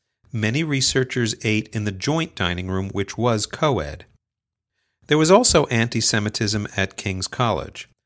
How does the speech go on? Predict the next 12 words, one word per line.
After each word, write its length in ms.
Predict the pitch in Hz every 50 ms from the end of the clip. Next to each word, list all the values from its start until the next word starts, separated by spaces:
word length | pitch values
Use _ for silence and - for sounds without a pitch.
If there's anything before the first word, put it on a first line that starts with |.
| _ _ _ _ _ -
Rosalind 640 | 104 104 95 104 110 120 139 147 156 156 151 147
was 240 | 139 139 139 131 -
Jewish. 580 | - - 110 92 78 - - - - - - - _ _ _ _ _ _ _ _ _ _
Her 140 | - 123 110
parents, 560 | - - - 185 208 175 135 117 104 - -
during 260 | - 117 113 110 110
World 260 | 107 104 107 104 101 98
War 220 | 95 101 101 98
Two, 320 | - - - 107 101 92 - 120
assisted 580 | 110 - - - 151 135 - - 123 113 107
getting 320 | - 107 110 135 156 147 127
Jews, 460 | 104 101 101 95 92 95 95 -